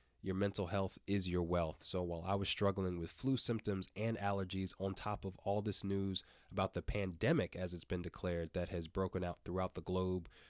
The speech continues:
the travel plans and opportunities that have been canceled, I really needed to take time for myself to heal, rest, and recover, and bring you my best self as a host, as a operator of a platform, so that I could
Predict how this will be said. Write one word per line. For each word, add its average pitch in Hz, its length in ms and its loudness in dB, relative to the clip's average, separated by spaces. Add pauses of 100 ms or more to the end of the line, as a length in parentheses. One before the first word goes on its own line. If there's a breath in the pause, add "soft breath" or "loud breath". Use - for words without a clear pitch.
(140 soft breath)
the 92 80 -4
travel 104 380 2
plans 98 340 0
and 90 80 0
opportunities 95 540 0
that 90 100 2
have 85 100 -2
been 82 120 -4
canceled, 92 520 0
I 95 120 -2
really 95 360 2
needed 90 260 0
to - 100 -10
take 92 240 -2
time 90 180 0
for - 120 -6
myself 87 400 -2
to - 100 -10
heal, 107 340 0
rest, 95 300 -2
and 87 60 -4
recover, 87 460 -2 (480 soft breath)
and 98 200 0
bring 107 260 4
you 98 300 4
my 92 180 2
best 90 500 -2
self 87 440 2 (360 soft breath)
as 92 320 0
a 87 120 -2
host, 113 580 0 (400 soft breath)
as 92 580 2
a 92 320 0
operator 95 460 2
of 87 160 -4
a 87 80 0
platform, 90 720 0
so - 160 -2
that 90 160 0
I 104 80 0
could 95 200 -4